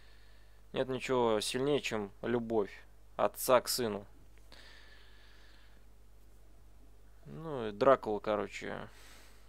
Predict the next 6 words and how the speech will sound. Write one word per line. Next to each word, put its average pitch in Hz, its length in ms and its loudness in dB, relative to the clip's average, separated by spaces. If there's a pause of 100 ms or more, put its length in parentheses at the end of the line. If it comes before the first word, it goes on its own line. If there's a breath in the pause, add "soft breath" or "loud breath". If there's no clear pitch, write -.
(160 loud breath)
вспомнил 165 560 4
об 139 180 10
этом. 110 340 4 (2750 soft breath)
А, 120 420 -4 (100)
так, 123 340 0
медальон, 131 800 2